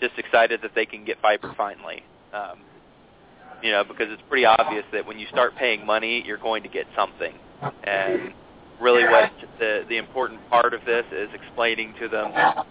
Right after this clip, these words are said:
here's how much you're going, you're probably going to pay based on our expectations. And as long as they've got a feel of,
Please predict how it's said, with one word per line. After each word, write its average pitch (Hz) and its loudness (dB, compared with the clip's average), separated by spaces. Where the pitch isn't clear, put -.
here's 175 6
how 156 6
much 139 4
you're 131 0
going, 117 -2
you're 113 0
probably 120 0
going 110 -4
to - -10
pay 107 -2
based 113 0
on 104 -2
our 104 4
expectations. 107 -4
And 117 0
as 117 -6
long 185 4
as - -12
they've 156 -2
got 139 0
a 113 -8
feel 135 -2
of, 101 -2